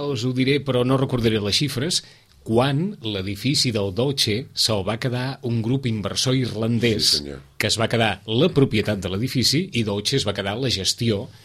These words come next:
Speaker 2: Sí,
Speaker 1: de
Speaker 2: senyor.
Speaker 1: l'equipament hoteler, però la propietat de l'edifici se'l va quedar un grup inversor que es va vendre,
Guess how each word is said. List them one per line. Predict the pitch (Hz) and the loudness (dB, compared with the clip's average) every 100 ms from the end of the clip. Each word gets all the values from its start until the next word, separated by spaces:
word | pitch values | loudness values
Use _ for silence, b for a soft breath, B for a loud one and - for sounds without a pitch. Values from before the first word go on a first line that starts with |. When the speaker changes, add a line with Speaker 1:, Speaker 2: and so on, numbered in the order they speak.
| B | B
Speaker 2:
Sí, | 69 | -8
Speaker 1:
de | |
Speaker 2:
senyor. | 92 120 | -2 0
Speaker 1:
l'equipament | 143 117 98 98 104 | 2 0 0 0 0
hoteler, | 175 208 | 0 0
però | - 127 127 | 2 2 4
la | 120 | 2
propietat | 123 104 101 156 | 0 0 0 0
de | 175 | 0
l'edifici | 170 143 131 113 131 | 2 2 2 0 0
se'l | 120 104 | -2 -2
va | |
quedar | 101 98 92 B B B B | -2 -4 -6 B B B B
un | 98 | -8
grup | 95 101 | -4 -2
inversor | 107 98 92 - 110 135 | -2 -4 -2 -2 -2 -2
que | |
es | 107 85 | -6 -6
va | 87 | -8
vendre, | 101 95 98 127 | -6 -6 -2 -2